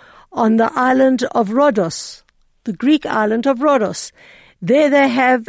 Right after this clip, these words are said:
a Torah sc-, a tr-, a Torah sc-, uh, scroll, um, that dates back to the twelve hundreds, to just after the Spanish expulsion, to the thirteen hundreds. The exact same words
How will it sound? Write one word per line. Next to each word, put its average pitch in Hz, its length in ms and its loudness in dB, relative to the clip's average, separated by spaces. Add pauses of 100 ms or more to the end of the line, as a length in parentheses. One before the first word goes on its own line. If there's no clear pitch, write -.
(160)
a 226 460 2 (260)
Torah 240 320 2
sc-, - 240 -6 (140)
a 226 100 -8
tr-, - 280 -10
a 185 80 -14
Torah 240 320 -2
sc-, - 180 -8
uh, 202 480 -6
scroll, 208 640 0 (680)
um, 214 400 -2
that 233 320 -2
dates 254 380 0
back 233 440 -4
to - 160 -8
the 226 120 -2
twelve 302 380 -2
hundreds, 214 560 -6 (140)
to 214 180 -4
just 240 260 -4
after 254 340 -2
the 226 120 -6
Spanish 247 440 -4
expulsion, 277 580 -2
to 202 120 -10
the 180 140 -14
thirteen 311 420 -2
hundreds. 196 460 -6 (580)
The 165 140 -6
exact 165 500 -6
same 233 240 2
words 247 420 0